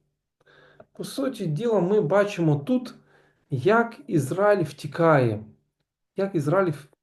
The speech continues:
втікає з своїх місць, і ворог займає ці місця.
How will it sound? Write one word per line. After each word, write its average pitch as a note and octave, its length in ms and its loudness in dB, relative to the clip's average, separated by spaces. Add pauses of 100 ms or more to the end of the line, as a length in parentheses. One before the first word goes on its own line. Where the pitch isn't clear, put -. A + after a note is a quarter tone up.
(100)
втікає G#3 460 0
з C#3+ 100 -6
своїх D#3 420 6
місць, D#3+ 500 2 (760)
і A3+ 160 -10
ворог G#3+ 560 0
займає E3 500 2
ці D#3 200 -2
місця. C3 520 -4